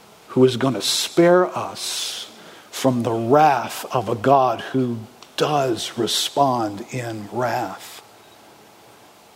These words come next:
It, it is a sad travesty. I know, I know I come off sounding like, "Oh man, dude, that's so heavy and you're so harsh." And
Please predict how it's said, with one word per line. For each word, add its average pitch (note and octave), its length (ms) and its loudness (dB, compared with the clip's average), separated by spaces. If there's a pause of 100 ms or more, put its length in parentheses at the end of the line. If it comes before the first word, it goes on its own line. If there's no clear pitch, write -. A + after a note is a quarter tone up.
(120)
It, G3+ 200 6
it F#3 80 4
is C#3 140 4
a C3+ 60 0
sad E3 680 4
travesty. C3+ 720 0
I D#3 60 2
know, G#3 160 0
I D#3+ 120 4
know F3 140 6
I G#3 80 6
come F3 240 0
off B2+ 140 2
sounding C3+ 320 2
like, A2 220 0
"Oh - 280 0
man, F2 380 -2
dude, G#2+ 320 -2
that's A2 180 -6
so - 160 -2
heavy G#2+ 440 0
and F2+ 140 -12
you're A#2+ 140 -6
so F2+ 200 -8
harsh." - 600 0
And - 220 -14